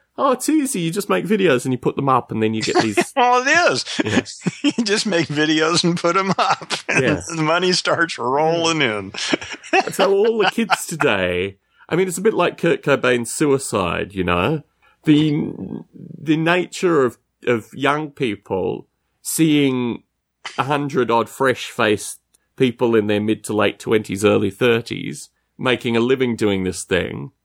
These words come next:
Speaker 1: and they just devote so much time and so much energy to produce these vlogs, daily vlogs,
Speaker 2: Yeah.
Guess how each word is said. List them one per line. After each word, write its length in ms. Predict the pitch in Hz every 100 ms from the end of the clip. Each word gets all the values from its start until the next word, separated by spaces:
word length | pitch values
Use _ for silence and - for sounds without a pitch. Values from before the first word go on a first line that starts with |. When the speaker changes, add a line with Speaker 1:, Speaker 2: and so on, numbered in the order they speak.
| _ _ -
Speaker 1:
and 180 | 123 120
they 100 | 123
just 220 | 117 -
devote 340 | 117 117 113 -
so 200 | 147 131
much 260 | 127 -
time 340 | - 135 120 113
and 100 | -
so 100 | 117
much 200 | 107 -
energy 420 | 113 120 113 110 95
to 100 | 107
produce 480 | - 107 113 110 -
these 420 | 104 101 - - _ _ _ - -
vlogs, 640 | 113 113 98 87 - -
daily 340 | 107 113 107
vlogs, 640 | 92 101 92 - - - -
Speaker 2:
Yeah. 340 | 107 101 101